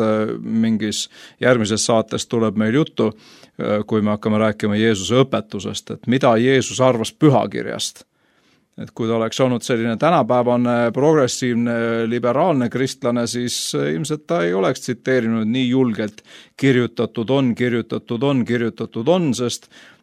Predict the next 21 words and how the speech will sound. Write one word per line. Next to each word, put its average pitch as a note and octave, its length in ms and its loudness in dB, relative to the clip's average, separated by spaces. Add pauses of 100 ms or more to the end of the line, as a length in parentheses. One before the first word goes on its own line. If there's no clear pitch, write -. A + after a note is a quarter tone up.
(120)
keegi A#2 480 2
tark B2 280 0
teoloog B2+ 400 6
oleks B2 280 2
talle C3 300 4
öelnud, A#2 180 -2
et B2 160 -2 (140)
<laughs> - 160 -14
kirjutatud, G#2+ 580 -4
Mooses B2 400 -2
seda C3+ 180 -4
kindlasti D3 420 -2
ei B2 60 -2
kirjutanud B2 480 0
ja B2 60 -2
Taavet A#2+ 340 4
seda - 240 -2
ka D#3+ 160 4
ei C3+ 80 2
kirjutanud A#2+ 720 0
ja, A#2 60 -2